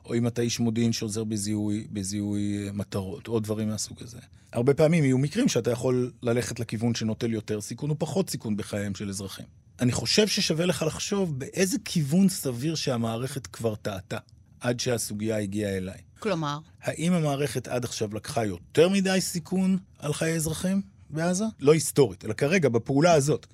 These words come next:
Speaker 1: מקבלי ההחלטות לפניי, אלה שניתחו את המידע עד שהוא הגיע אליי. האם עד עכשיו הם כבר לקחו סיכון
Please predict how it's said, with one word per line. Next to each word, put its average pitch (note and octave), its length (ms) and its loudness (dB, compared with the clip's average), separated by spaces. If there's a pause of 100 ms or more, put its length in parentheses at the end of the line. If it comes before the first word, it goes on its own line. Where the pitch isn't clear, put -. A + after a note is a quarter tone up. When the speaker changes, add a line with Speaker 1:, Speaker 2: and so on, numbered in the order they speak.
(120)
Speaker 1:
מקבלי C3+ 380 0
ההחלטות F3 360 -2
לפניי, A#2+ 320 -2
אלה C#3+ 120 -4
שניתחו E3 380 -4
את D#3+ 100 -2
המידע C3+ 360 0
עד B2 120 -2
שהוא C3 100 -6
הגיע A2+ 280 0
אליי. G#2+ 180 -6 (560)
האם F3 240 6 (120)
עד F3+ 180 4
עכשיו D3 340 4
הם C3 140 4
כבר C3 220 2
לקחו B2+ 300 -2
סיכון A#2+ 480 -2